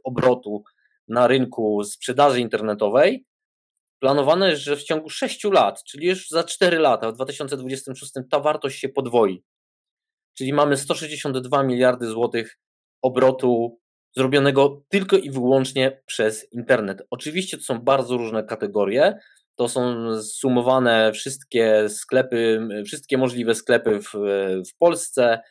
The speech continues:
również te, które nie, nie są w Polsce, ale sprzedają w Polsce, także to, to jest, e, kompletnie wszystko, wszystko. Ale co to oznacza? To oznacza, że tych darowizn od zakupów w internecie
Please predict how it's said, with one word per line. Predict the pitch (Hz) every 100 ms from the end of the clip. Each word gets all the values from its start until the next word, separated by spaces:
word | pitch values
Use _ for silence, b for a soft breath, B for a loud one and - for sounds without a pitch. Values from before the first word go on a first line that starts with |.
| B B _ _ 117
również | 131 139 123
te, | 143
które | 135 127
nie, | 135 151 147 - _
nie | 117 120 123 139
są | 143 143
w |
Polsce, | 147 139
ale | 127 131
sprzedają | 123 - - 143 170 156
w | 143
Polsce, | 139 135 127 123 110 b b _
także | - 120
to, | 120 127 123 -
to | 131
jest, | 120 113 - 120
e, | 117 113 -
kompletnie | 131 131 139 135 110
wszystko, | - 143 - 117 104 101 104
wszystko. | - 107 - 165 208 b _ _ _ _ _ 160
Ale | 160
co | 160 165 165 170 - _
to | 139
oznacza? | 131 131 123 165 175 190 _
To | -
oznacza, | 131 131 139 143 135
że | 120 123 123 123 123 _ _ _ _ _ 139
tych | 131 - - _
darowizn | 123 135 143 135 120
od | 113
zakupów | 113 160 147 110
w |
internecie | 107 104 104 107 139 151